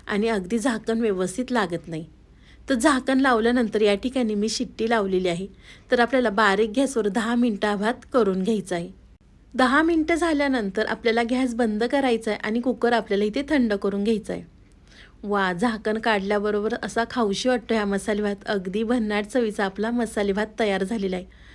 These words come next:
वास अगदी ह्या भाताचा घरभर सुटला होता.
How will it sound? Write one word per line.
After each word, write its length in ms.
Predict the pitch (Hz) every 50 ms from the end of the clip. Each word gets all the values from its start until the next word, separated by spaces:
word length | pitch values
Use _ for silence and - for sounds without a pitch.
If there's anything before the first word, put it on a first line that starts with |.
| - - - - - -
वास 360 | 214 196 180 190 202 - -
अगदी 260 | 226 208 190 185 220
ह्या 100 | 226 233
भाताचा 500 | 226 220 247 240 214 - 202 196 - 233
घरभर 540 | 226 208 233 226 226 226 208 196 220 214 233
सुटला 400 | 254 254 - 277 - - 214 214
होता. 340 | 226 247 247 247 - 185 190